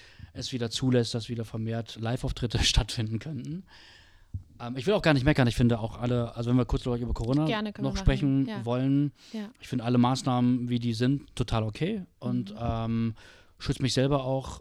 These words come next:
Speaker 1: äh, und möchte auch, dass andere Menschen sich schützen und gleichzeitig damit auch mich beschützen natürlich. Also es, äh, Schutz ist ja immer so eine, äh, solidarische Angelegenheit, finde ich.
Speaker 2: Absolut.
Speaker 1: Wenn es mal wieder irgendwie geht und man mehr auftreten kann, so bin ich auch durchaus dazu bereit,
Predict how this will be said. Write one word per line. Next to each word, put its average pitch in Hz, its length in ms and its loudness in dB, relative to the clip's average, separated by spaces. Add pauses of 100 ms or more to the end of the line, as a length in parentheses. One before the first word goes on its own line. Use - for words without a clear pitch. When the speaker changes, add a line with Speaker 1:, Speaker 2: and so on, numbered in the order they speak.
Speaker 1:
äh, 120 280 -2
und 117 220 -2
möchte 123 260 0
auch, 117 80 -4
dass 120 100 -6
andere 127 220 2
Menschen 127 520 0 (160)
sich 123 220 -4
schützen 131 560 -2
und 120 420 -10 (160)
gleichzeitig 123 480 -4
damit 120 320 -4 (380)
auch 117 120 -12
mich 131 160 -10
beschützen 135 360 0
natürlich. 143 440 -6
Also 123 180 -12
es, - 180 -16
äh, 127 240 -16 (800)
Schutz 139 240 -10
ist 120 120 -10
ja 120 260 -6
immer 117 400 -8
so 117 80 -8
eine, 113 540 -8
äh, 120 120 -12
solidarische 120 540 -6
Angelegenheit, 139 520 -2
finde 165 180 -6
ich. - 200 -14
Speaker 2:
Absolut. 208 440 -12 (480)
Speaker 1:
Wenn 131 180 -2
es 156 80 -2
mal 151 140 4
wieder 127 280 4
irgendwie 120 200 4
geht 127 240 4
und 139 40 6
man 131 120 10
mehr 123 140 4
auftreten 120 360 -4
kann, 123 280 -2
so 123 260 -6
bin 123 200 -4
ich 127 140 -4
auch 120 120 -8
durchaus 120 360 -10
dazu 117 260 -12
bereit, 113 600 -16